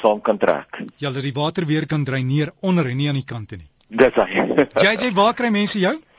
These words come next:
Speaker 1: Mense is welkom om vir my e-pos te stuur na J J by Gardenwold, net J J by Gardenwold punt C O punt Z A,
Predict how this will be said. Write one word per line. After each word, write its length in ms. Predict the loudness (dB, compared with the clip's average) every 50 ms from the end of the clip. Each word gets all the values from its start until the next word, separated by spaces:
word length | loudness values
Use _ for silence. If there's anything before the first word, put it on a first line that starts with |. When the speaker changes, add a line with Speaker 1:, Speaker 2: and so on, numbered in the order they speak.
| -20 -16 -2
Speaker 1:
Mense 280 | 0 0 2 2 0 -2
is 40 | 4
welkom 340 | 4 2 2 2 0 -2 -2
om 60 | -2
vir 120 | 0 2
my 260 | 2 2 4 4 2
e-pos 260 | 0 2 2 -2 -2 0
te 120 | -4 -4
stuur 220 | 0 2 2 4
na 120 | 4 2 2
J 240 | 4 2 2 2 4
J 160 | 2 2 2
by 160 | 4 0 2
Gardenwold, 600 | 4 4 2 2 2 0 2 2 2 2 0 0
net 200 | 0 0 0 0 -2
J 240 | 2 4 4 4 4
J 260 | 2 0 2 4 4 4 4
by 160 | 2 0 0
Gardenwold 680 | 4 2 2 2 2 0 0 2 2 2 2 2 _
punt 200 | -2 -2 -2 0 0
C 140 | 0 2
O 100 | 2 2
punt 240 | 0 0 -2 -4 2
Z 180 | 2 0 2 4
A, 240 | 2 2 2 0